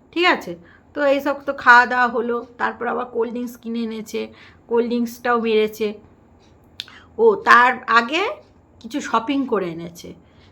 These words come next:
দেখাচ্ছে, "দেখো, এই, এই শপিং করে এনেছি, ওষুধপত্র এনেছি।" বামন ওই ঘরে মেডিটেশন করছে। বামন ভাবা যায়?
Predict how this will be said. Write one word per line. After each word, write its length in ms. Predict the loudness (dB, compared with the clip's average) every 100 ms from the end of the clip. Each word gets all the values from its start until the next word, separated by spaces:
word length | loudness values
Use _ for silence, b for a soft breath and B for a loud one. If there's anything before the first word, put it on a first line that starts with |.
| _
দেখাচ্ছে, 420 | 0 2 0 -2 0
"দেখো, 380 | 0 2 0
এই, 180 | 2 2
এই 180 | 2 0
শপিং 380 | -4 -6 -4 -6
করে 260 | -6 -6
এনেছি, 500 | -4 -6 -8 -8 -10 B B B
ওষুধপত্র 760 | -6 -4 -6 -4 -2 -4 -2 -2
এনেছি।" 600 | 0 -2 -6 -6 -8 -8 -10 b b b b _
বামন 640 | 0 6 8 6 2 -2 -4 -14 _ _ -2
ওই 280 | 0 0
ঘরে 520 | 0 2 2 0 -4 -10 _ -4
মেডিটেশন 560 | -2 0 -2 -2 -6
করছে। 460 | -8 -14 -16 -18 -20 b b b -14
বামন 960 | 4 10 10 10 6 4 6 4 0
ভাবা 340 | -2 0 2 2
যায়? 380 | 8 8 8